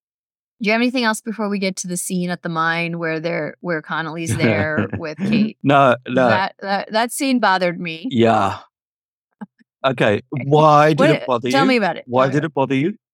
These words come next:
Speaker 1: Why did it bother me?
Speaker 2: Yeah.
Speaker 1: Why? Okay. Okay. Why did it bother me? Because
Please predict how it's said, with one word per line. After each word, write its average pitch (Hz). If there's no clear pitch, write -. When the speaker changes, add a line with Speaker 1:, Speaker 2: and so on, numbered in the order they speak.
Speaker 1:
Why 233
did 311
it 269
bother 285
me? 277
Speaker 2:
Yeah. 233
Speaker 1:
Why? 311
Okay. -
Okay. -
Why 196
did 294
it 285
bother 233
me? 220
Because 247